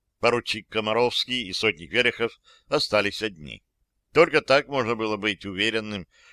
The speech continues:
что, по крайней мере, либо в одной группе, либо в другой предателя нет. Та группа, в которой предатель, будет принесена в жертву, хотя и не обязательно. Скоро,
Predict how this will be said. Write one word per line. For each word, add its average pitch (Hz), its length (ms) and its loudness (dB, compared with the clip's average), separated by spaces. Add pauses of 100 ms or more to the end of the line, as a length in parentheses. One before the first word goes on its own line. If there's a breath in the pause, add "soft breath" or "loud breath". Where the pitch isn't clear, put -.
что, 110 280 0
по 95 140 -6
крайней 104 360 0
мере, 110 280 0
либо 107 340 -2
в 101 80 -4
одной 117 320 0
группе, 117 460 0
либо 104 220 -2
в 82 80 -12
другой 98 460 -4
предателя 131 600 -4
нет. 78 300 -12 (800)
Та 113 200 8
группа, 101 540 -2 (240 soft breath)
в - 100 -20
которой 104 400 0
предатель, 101 600 0
будет 165 300 -4
принесена 117 680 -4
в 123 40 -8
жертву, 113 600 -6 (340 soft breath)
хотя 165 380 4
и 147 180 0
не 135 160 -6
обязательно. 131 680 -4 (600)
Скоро, 117 640 2